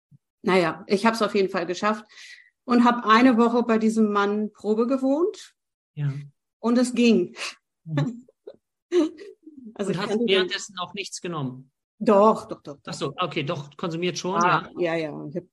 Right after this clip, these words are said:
Speaker 1: konsumiert, auch weitergearbeitet und, ähm, aber ich hab zumindest bei ihm gewohnt, ja, vielleicht auch ein paar Tage nicht gearbeitet, aber ich war mit ihm zusammen und hab dann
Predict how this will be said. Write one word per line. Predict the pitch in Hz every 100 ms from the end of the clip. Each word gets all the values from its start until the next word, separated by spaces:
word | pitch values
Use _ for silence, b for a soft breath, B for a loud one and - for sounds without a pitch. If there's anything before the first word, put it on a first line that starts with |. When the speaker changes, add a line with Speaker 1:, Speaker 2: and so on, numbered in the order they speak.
| _
Speaker 1:
konsumiert, | - 185 180 190 240 226
auch | 185 180
weitergearbeitet | 170 175 175 160 160 175 175 170 -
und, | - 165 160 156 -
ähm, | 160 156 156 160 160
aber | 165 180 208
ich | 180
hab | 208 - -
zumindest | - 208 104 202 202
bei | 175
ihm | - 196
gewohnt, | 180 156 196 277 302 220
ja, | 160
vielleicht | - 170 - - -
auch | - 170
ein | 175
paar | 165
Tage | - 165 160
nicht | 247 262
gearbeitet, | 233 214 202 202 196 180
aber | 170
ich | 160
war | 180
mit | 185 -
ihm | 175
zusammen | 170 170 180 240 254
und | 190 - 180
hab | 180 -
dann | 190 190 185